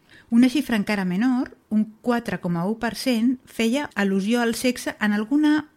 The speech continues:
fase de l'assa-, de l'assaig clínic. I cap dels onze articles publicats en revistes d'alt impacte fins a juny del dos mil vint presentava resultats desgregats per sexe. I què hem vist? Doncs que la majoria dels efectes secundaris de la vacuna de coronavirus es donaven en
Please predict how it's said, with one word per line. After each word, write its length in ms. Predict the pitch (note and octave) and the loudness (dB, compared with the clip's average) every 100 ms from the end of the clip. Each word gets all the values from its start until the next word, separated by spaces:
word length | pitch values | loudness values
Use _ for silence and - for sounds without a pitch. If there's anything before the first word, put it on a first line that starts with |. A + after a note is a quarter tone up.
| - | -20
fase 360 | - B3+ A#3+ C#4 | -4 -2 0 0
de 100 | A#3+ | -2
l'assa-, 300 | G3 G3 F#3 | -4 -6 -8
de 160 | F#3+ F3+ | -6 -6
l'assaig 320 | E3+ F#3 - - | -6 -8 -10 -12
clínic. 400 | C#3+ C#3+ A3 - - _ _ - - - - | -10 -8 -8 -12 -20 _ _ -20 -20 -20 -6
I 120 | A3 A3 | -6 -2
cap 220 | B3 B3 | -6 -4
dels 220 | D4 C#4 | -6 -2
onze 160 | C#4+ C4+ | 0 0
articles 600 | C4 B3+ B3+ - D#3 D3+ | -2 -2 -4 -4 -8 -8
publicats 640 | - - E3+ F3 E3 F#3+ G#3+ | -10 -6 -4 -4 -4 -4 -2
en 100 | A3 | -2
revistes 480 | G#3 G3+ F#3+ G3 E3 | -2 -4 -4 -6 -4
d'alt 220 | E3+ D#3+ | -4 -4
impacte 460 | D#3+ - C4 - E3 | -4 -2 -4 -6 -2
fins 240 | F#3+ E3 | -2 0
a 80 | D#3+ | 0
juny 220 | F#3+ A#3+ | 4 4
del 140 | D4 C4+ | 2 -4
dos 160 | B3 | 2
mil 140 | A3+ F#3+ | 2 2
vint 240 | A#3+ A#3 F#4+ - | 0 0 0 -4
presentava 600 | A3 G3 G3 F#3+ G3 E3+ | -4 -2 -2 -2 -2 -2
resultats 560 | F3 E3+ F3 G3 E4 - G3+ | -4 -4 -2 -2 -4 -4 -8
desgregats 480 | F#3+ F3+ D#3+ D#3+ - | -6 -4 -4 -6 -10
per 140 | D3 | -12
sexe. 420 | - C3 - F3+ - _ _ _ _ _ _ - - | -12 -16 -16 -16 -18 _ _ _ _ _ _ -20 -10
I 120 | G#3+ | -4
què 100 | G#3+ | 0
hem 60 | A3+ | 0
vist? 320 | A3+ D#3 - - _ _ - - _ | 0 -4 -10 -18 _ _ -20 -20 _
Doncs 220 | F#3+ F3 | -4 -2
que 80 | F#3 | -2
la 80 | F3 | -2
majoria 380 | F3 F3 F3+ F3+ | 0 0 0 -2
dels 100 | F#3+ | -4
efectes 320 | G3 G3 G3 F#3 | -6 -6 -8 -8
secundaris 460 | F#3+ F#3+ F#3 F#3 | -6 -4 -2 -2
de 80 | F#3+ | -4
la 100 | F3 | -4
vacuna 320 | F3 F3+ G3 F3+ | -4 -2 -2 -2
de 80 | F3+ | -2
coronavirus 720 | F#3 F3 F3 G#3+ G#3 F#3+ - | -2 -2 0 0 0 -2 -2
es 140 | F#3 F3 | -4 -2
donaven 320 | F3+ F3 | -2 0
en 80 | A3 | 0